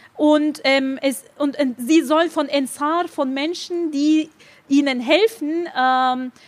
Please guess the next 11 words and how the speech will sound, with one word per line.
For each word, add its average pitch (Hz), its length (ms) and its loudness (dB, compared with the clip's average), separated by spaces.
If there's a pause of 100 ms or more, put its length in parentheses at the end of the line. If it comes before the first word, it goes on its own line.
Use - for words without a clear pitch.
(120)
aufgefangen 247 720 -2
werden. 190 460 -8 (340)
Aber 285 160 -2
ich, - 160 -4 (140)
dadurch, 359 320 2
dass 359 140 -2
die 339 80 2
Menschen, 359 400 -2
glaube 302 320 2
ich, 320 200 2
ähm, 269 380 -2